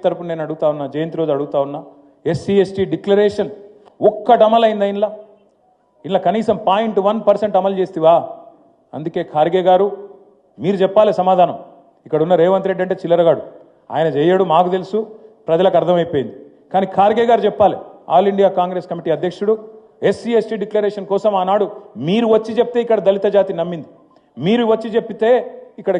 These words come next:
గిరిజనులు నమ్మినరు, మీకు నమ్మి ఓటేసి ఇలా అధికారం ఇచ్చిండ్రు. రేవంత్ రెడ్డి లాంటి వాడు చెప్తే నమ్మలే, అందుకే మిమ్మల్ని పిలిపించుకున్నాడు.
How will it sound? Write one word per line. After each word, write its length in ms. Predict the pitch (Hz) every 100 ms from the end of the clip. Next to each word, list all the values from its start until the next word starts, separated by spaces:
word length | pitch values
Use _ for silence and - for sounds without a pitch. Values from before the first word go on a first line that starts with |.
| 156
గిరిజనులు 340 | 175 185 175
నమ్మినరు, 340 | 160 180 196 220 214 - -
మీకు 140 | 151 156 147
నమ్మి 200 | 175 151 156
ఓటేసి 440 | 180 185 175 190 170 - - - 151
ఇలా 120 | 151 127
అధికారం 340 | 131 147 156 131
ఇచ్చిండ్రు. 300 | 120 135 110 - _ _ _ -
రేవంత్ 280 | 156 185 175
రెడ్డి 120 | 170 165
లాంటి 160 | 160
వాడు 120 | 156 139
చెప్తే 180 | 143 139
నమ్మలే, 260 | 127 143 - - - _ _ _ -
అందుకే 260 | 156 208 208
మిమ్మల్ని 260 | 196 220 233
పిలిపించుకున్నాడు. 500 | 226 233 - 226 185